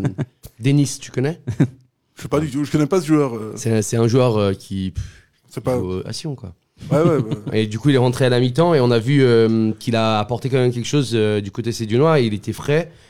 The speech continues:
Speaker 2: Euh, et on l'a vu, euh, sur son côté gauche, euh, qu'il a, il a mis certains joueurs avec, euh, deux, trois b-, dribbles, passes, et cetera, dans le vent. Et,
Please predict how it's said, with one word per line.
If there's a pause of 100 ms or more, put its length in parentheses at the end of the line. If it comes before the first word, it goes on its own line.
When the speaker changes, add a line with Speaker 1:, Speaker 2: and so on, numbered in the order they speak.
(140)
Speaker 2:
Euh,
et (120)
on
l'a
vu,
euh,
sur
son
côté
gauche,
euh,
qu'il
a, (320)
il
a (200)
mis
certains
joueurs
avec,
euh,
deux,
trois
b-,
dribbles,
passes,
et
cetera, (500)
dans
le
vent.
Et,